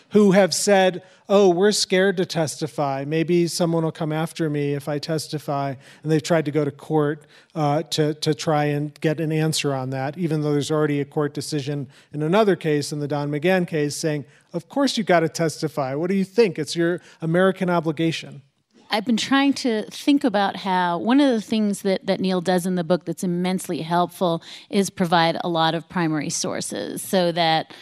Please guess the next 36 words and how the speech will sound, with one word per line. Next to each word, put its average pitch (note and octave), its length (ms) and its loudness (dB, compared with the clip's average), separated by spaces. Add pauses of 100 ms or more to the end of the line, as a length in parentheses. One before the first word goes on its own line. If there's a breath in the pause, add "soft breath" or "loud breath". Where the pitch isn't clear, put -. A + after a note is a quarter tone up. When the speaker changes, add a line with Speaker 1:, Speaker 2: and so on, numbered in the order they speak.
(200 loud breath)
Speaker 2:
you F3+ 140 -4
can F3+ 180 -4
figure F3 320 -4
out D#3+ 220 2
what D#3 160 -8
the D#3+ 100 -6
whistleblower F#3+ 680 0
complaint E3+ 500 -4
looked D#3+ 200 -8
like D3+ 280 -6
yourself. G3+ 540 0
You F3 100 -10
can D#3 320 -6 (260 loud breath)
figure F3 400 -4
out D#3 300 -2
what, D#3 600 -2
uh, E3+ 40 -4
uh, D3+ 600 0
White D#3 200 -2
House D#3+ 180 -6
counsel's D#3+ 600 -6
response A3+ 560 -2
has F#3 220 -4
been. F3 420 -2 (420 loud breath)
Um, F#3 300 2
and, G3 220 2
and F3+ 440 0
more G3+ 280 6
of F3+ 140 0
it F3 200 0
has E3+ 200 -4
been E3 400 -2
uploaded. A3 600 0
So G3 320 -2
I F#3 100 -2
think, G#3 480 -4